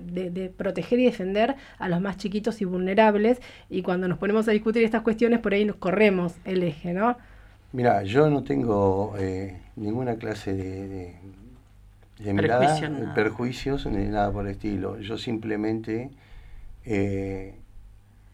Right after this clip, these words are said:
Speaker 2: vengo por la niñez, no vengo, eh, tengo bien en claro lo que es perspectiva en género, lo que es ideología de género y que es odio de género.
Speaker 1: Mm.
Speaker 2: ¿Tá? Eh, he consultado señores profesionales en Buenos Aires, he consultado mu-,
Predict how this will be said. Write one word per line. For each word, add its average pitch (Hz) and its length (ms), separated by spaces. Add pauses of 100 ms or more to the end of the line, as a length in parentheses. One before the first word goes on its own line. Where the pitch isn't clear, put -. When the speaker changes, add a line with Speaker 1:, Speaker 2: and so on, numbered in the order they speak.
Speaker 2:
vengo 135 360
por 107 160
la 101 80
niñez, 101 500 (300)
no 107 200
vengo, 110 540 (520)
eh, 113 280
tengo 113 220
bien 131 180
en 123 100
claro 107 300
lo 101 100
que 107 100
es 104 40
perspectiva 107 540
en 98 80
género, 139 500
lo 110 160
que 110 140
es 107 160
ideología 98 440
de 110 100
género 117 360
y 98 80
que 110 160
es 113 260
odio 113 300
de 92 80
género. 92 380 (200)
Speaker 1:
Mm. 196 260 (140)
Speaker 2:
¿Tá? 131 240
Eh, 98 640 (300)
he 113 120
consultado 104 640 (160)
señores 110 400
profesionales 101 680
en 98 100
Buenos 98 240
Aires, 143 280 (840)
he 117 80
consultado 104 580
mu-, 113 340